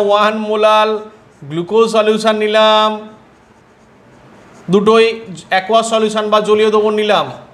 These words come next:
জলের তো একশো ডিগ্রি, তাহলে এদের একশোর থেকে বেশি হবে। দুটোর ক্ষেত্রে ডেল্টা টিবিটা same হবে,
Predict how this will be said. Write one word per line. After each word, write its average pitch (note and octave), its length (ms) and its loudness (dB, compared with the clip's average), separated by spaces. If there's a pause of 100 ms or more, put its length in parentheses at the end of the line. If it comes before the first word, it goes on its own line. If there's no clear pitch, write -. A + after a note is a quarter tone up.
(1900)
জলের G#3 340 2
তো A#3 40 0 (100)
একশো G#3+ 260 -6
ডিগ্রি, G#3+ 260 -2 (280)
তাহলে G3+ 260 -2
এদের A3 240 2
একশোর G3+ 280 -6
থেকে G#3 120 -4 (120)
বেশি A3 300 -2
হবে। G#3+ 240 0 (760)
দুটোর G#3+ 320 0
ক্ষেত্রে A3 300 0 (140)
ডেল্টা G#3 320 2
টিবিটা G3+ 300 -2 (160)
same G3+ 160 0 (100)
হবে, F#3+ 240 0